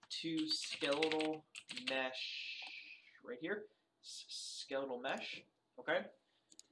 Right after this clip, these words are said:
and then what we're gonna do is we're gonna turn this into an array. All right, there we go. We're gonna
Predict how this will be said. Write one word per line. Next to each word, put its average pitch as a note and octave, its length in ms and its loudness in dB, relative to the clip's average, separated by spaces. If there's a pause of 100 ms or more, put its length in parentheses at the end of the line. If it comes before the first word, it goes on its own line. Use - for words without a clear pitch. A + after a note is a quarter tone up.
(320)
and C#3 120 0
then D3 100 2
what D3+ 120 4
we're D3+ 100 6
gonna C#3+ 240 6
do D3+ 260 4
is C#3+ 160 0
we're C#3 120 2
gonna C3 180 2
turn C#3 240 -4
this C3+ 160 -6
into C3 240 -6
an B2 80 -4
array. B2 400 0 (2250)
All B2 60 -4
right, D#3+ 160 0
there D3+ 100 0
we B2+ 100 -2
go. D#3+ 240 4
We're C#3 80 -10
gonna C3+ 120 -2